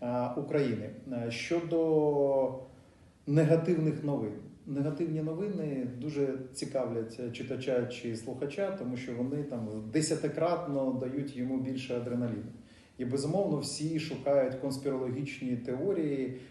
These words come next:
що буде погано, що будуть не надавати і так далі і тому подібне. Ні, це внутрішньополітичний процес в Сполучених Штатах. Там достатньо тяжка дискусія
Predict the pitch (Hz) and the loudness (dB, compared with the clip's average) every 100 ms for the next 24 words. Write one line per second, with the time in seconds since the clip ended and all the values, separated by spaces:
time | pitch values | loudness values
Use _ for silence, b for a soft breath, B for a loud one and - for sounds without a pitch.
0 | B - 139 123 131 123 127 135 180 170 | B -4 -2 0 0 2 2 2 2 2
1 | 151 147 - 120 120 120 123 120 123 143 | 0 0 -2 -4 -2 -2 0 2 2 2
2 | 165 160 131 123 120 131 131 127 123 117 | 2 0 -2 -4 0 2 2 2 -2 -2
3 | 123 120 110 117 131 170 139 113 - 165 | -4 -4 -2 -2 -2 0 0 -2 -2 0
4 | 180 147 147 147 - 131 131 120 156 - | 0 0 -4 -6 -8 -6 -6 -4 -6 -4
5 | 127 123 127 143 139 - 127 123 123 110 | -6 -4 -4 -2 -4 -4 -8 -6 -6 -4
6 | 110 110 139 B B B 139 131 139 156 | -2 -2 -6 B B B 0 0 0 0
7 | 147 143 139 135 135 143 - 143 120 123 | 0 2 2 0 0 -2 0 2 2 0
8 | 120 - 107 - 139 | -4 -6 -8 -4 -4